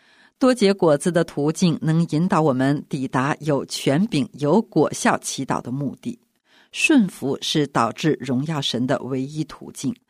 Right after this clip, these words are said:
不是以顺服代替信心，也不是用顺服补助信心的欠缺，乃是在信心中顺服，这样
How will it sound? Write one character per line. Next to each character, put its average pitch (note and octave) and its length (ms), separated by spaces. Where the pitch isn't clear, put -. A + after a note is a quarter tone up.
不 D#3+ 160
是 G3 240
以 C3+ 240
顺 E3 340
服 C3 300
代 D3 220
替 - 180
信 D3 320
心， G#3 340
也 E3 160
不 E3+ 240
是 A#3 240
用 A3 300
顺 A#3 340
服 D#3+ 300
补 B2+ 260
助 D#3 240
信 E3+ 260
心 F#3+ 200
的 E3 100
欠 - 380
缺， A#3+ 380
乃 C3 180
是 - 320
在 B2 200
信 G3 320
心 B2+ 260
中 B2+ 180
顺 A2+ 300
服， - 340
这 C#4+ 140
样 G#3 200